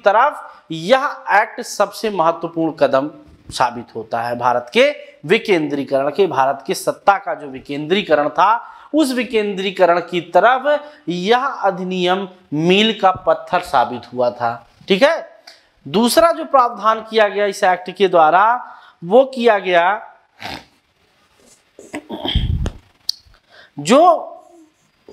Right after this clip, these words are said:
मैंने आपको पहले बताया था दोस्तों कि पहले तीन प्रेसिडेंसीज बनी, ठीक है, कलकत्ता, बम्बई और मद्रास, तीनों प्रेसिडेंसीज के अलग-अलग गवर्नर थे।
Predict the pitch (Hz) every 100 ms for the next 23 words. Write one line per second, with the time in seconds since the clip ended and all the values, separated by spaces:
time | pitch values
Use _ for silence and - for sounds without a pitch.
0 | - 196 262 262 262 262 220 208 240 233
1 | 196 185 180 180 170 160 - 190 247 -
2 | - _ _ _ - - 247 285 254 -
3 | - _ _ 202 233 262 240 269 240 247
4 | 247 240 233 233 247 226 247 285 - -
5 | _ _ _ _ _ _ - 208 269 294
6 | - 165 165 170 - 196 175 170 170 180
7 | 185 180 165 156 190 214 - - _ _
8 | - _ _ 208 214 247 240 220 233 214
9 | 202 214 208 - 175 175 180 190 190 190
10 | - _ 143 156 175 180 185 180 185